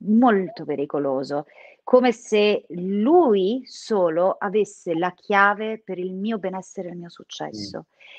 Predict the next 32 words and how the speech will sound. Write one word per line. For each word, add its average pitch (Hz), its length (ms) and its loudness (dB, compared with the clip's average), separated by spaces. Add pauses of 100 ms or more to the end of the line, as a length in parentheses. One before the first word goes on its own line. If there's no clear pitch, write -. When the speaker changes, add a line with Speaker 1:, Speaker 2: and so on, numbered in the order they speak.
Speaker 1:
e 202 140 2
che 233 140 4
se 233 220 0
io 285 140 4
non 269 140 6
avessi 214 340 0
seguito 185 600 0
quello 143 220 -2
che 147 80 -2
lui 160 220 0
mi 156 100 -6
diceva, 160 520 2
io 196 160 2
non 175 220 -6
sarei 151 220 -6
mai 170 400 0
stata 139 400 -6
di 139 100 -12
successo, - 560 -10
no? 156 200 0 (440)
Queste 226 260 4
persone 226 340 4
che 202 80 2
si 202 240 -6
pongono 185 480 2
come 160 220 -6
guru 240 260 0
sono 202 420 -6
assolutamente 254 840 -4
da 233 80 4
evitare, 196 320 2
perché 240 680 2